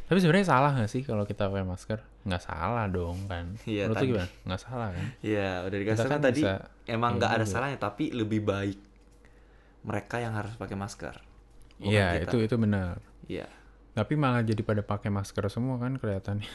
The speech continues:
Speaker 2: Mm-mm.
Speaker 1: kayaknya.
Speaker 2: Banyak banget
Speaker 1: Mau
Speaker 2: yang pakai
Speaker 1: yang
Speaker 2: masker
Speaker 1: sakit,
Speaker 2: jadi
Speaker 1: mau
Speaker 2: ya.
Speaker 1: yang enggak. Jadi nggak kelihatan mana nih yang lagi pilek,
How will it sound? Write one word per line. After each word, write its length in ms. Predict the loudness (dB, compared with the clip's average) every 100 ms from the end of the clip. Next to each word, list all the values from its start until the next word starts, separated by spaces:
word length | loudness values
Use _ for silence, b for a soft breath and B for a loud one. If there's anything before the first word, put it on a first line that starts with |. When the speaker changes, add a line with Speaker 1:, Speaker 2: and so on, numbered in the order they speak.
| -8
Speaker 2:
Mm-mm. 240 | -4 -4
Speaker 1:
kayaknya. 300 | -2 -2 -2 -6 -20 B B B B B B B B B
Speaker 2:
Banyak 340 | 0 2 2
banget 280 | 0 -2 0
Speaker 1:
Mau 80 | 2
Speaker 2:
yang 100 | 4
pakai 140 | 4
Speaker 1:
yang 100 | 4
Speaker 2:
masker 220 | 2 2
Speaker 1:
sakit, 80 | 0
Speaker 2:
jadi 140 | 2
Speaker 1:
mau 100 | 2
Speaker 2:
ya. 80 | 2 2
Speaker 1:
yang 140 | 2 4
enggak. 240 | 4 4 2
Jadi 180 | 2 0
nggak 200 | 0 -2
kelihatan 440 | 0 -2 0 0 0
mana 300 | 0 -2 -2
nih 200 | -2 0
yang 160 | -2 -2
lagi 320 | -4 -4 -4 -6 -10 B B
pilek, 400 | -4 0 0 -2